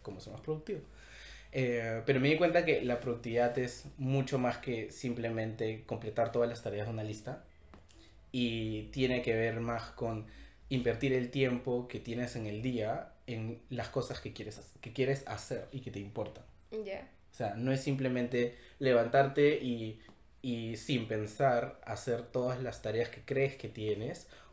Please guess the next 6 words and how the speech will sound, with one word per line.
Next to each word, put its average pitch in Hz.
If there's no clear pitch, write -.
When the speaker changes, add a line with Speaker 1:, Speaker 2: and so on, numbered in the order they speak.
Speaker 1:
o 107
por 113
automáticamente, 120
o -
sea, 104
normalmente 165